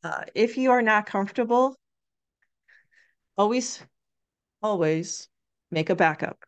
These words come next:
<laughs> before going here. Um, but don't be scared of going in here because, uh, and especially if you've, you've made a, a child theme, if you need to tweak more than your theme's C S S, you might want to try making a child theme.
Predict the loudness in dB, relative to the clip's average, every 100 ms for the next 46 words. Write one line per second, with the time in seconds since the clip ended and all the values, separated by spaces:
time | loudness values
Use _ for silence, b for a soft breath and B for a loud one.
0 | _ _ _ _ 2 2 2 -2 -6 _
1 | _ _ _ -2 2 4 6 4 4 0
2 | -4 -6 -8 _ _ b b _ 0 2
3 | 2 -2 -8 _ _ 0 2 4 2 2
4 | 0 2 4 4 2 2 2 2 0 -2
5 | -6 -8 -8 -10 -10 -6 0 4 6 4
6 | 2 -6 -8 -6 -4 -6 -12 _ -6 -2
7 | 0 0 -2 -2 -2 -4 -8 _ _ _
8 | -8 -6 -2 0 0 -2 -2 -2 -2 -6
9 | -4 -2 -2 -2 -4 -6 b b _ -8
10 | -4 -4 -4 -8 -6 -6 -4 -2 2 2
11 | 2 0 0 -2 -4 -6 -4 -4 -8 -12
12 | -20 -12 -4 -2 0 0 0 -2 -4 -4
13 | -4 -4 -4 -4 -4 -8 -4 -2 -4 -6
14 | -4 0 0 -2 -6 -8 -8 -2 -2 -2
15 | -6 -12 -14